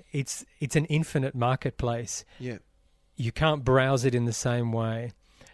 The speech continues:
Speaker 1: The Kindle store in its current size, if you turned it into a bookshop with one copy of each book spine out, it's about three hundred kilometres of shelving.
Speaker 2: God.
Speaker 1: So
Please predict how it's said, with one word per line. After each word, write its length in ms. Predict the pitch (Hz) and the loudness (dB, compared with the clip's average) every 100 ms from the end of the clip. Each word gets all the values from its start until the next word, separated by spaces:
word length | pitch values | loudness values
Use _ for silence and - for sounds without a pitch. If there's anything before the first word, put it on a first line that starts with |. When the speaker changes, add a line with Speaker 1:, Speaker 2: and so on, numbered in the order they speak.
| - | -8
Speaker 1:
The 80 | 139 | -6
Kindle 400 | - 156 151 143 | -4 -2 0 0
store 420 | - - 139 135 | 0 0 2 4
in 60 | 135 | 2
its 140 | 120 | -2
current 420 | - - 131 139 127 | -6 -4 0 0 -2
size, 640 | - 127 131 127 131 - - - - | 0 2 2 2 0 -4 -12 -14 -8
if 160 | 127 | -4
you 80 | 135 | -4
turned 260 | - 139 135 | 0 2 2
it 80 | 127 | 2
into 240 | 123 123 | 2 2
a 60 | 113 | 2
bookshop 560 | 123 139 - 135 135 | 2 0 0 0 0
with 180 | 131 117 | -2 -4
one 300 | 120 127 143 | -2 0 0
copy 340 | - 143 156 | 0 0 0
of 100 | 139 | 0
each 280 | 131 135 - | 0 -2 -4
book 240 | 123 120 - | -2 -2 -4
spine 480 | - 135 127 123 | -4 0 2 2
out, 240 | 123 135 - - - | 2 0 -2 -14 -8
it's 160 | 131 - | -4 -2
about 260 | 120 123 - | -2 -2 -4
three 340 | - 127 127 | -2 0 2
hundred 360 | 127 135 127 - | 0 0 -2 -2
kilometres 540 | 127 120 123 123 110 | -2 0 0 0 -2
of 80 | 110 | -6
shelving. 600 | - 117 120 120 110 104 - - | -4 -2 -2 -2 -2 -6 -12 -20
Speaker 2:
God. 120 | 117 - | -12 -2
Speaker 1:
So 260 | 135 127 | 2 2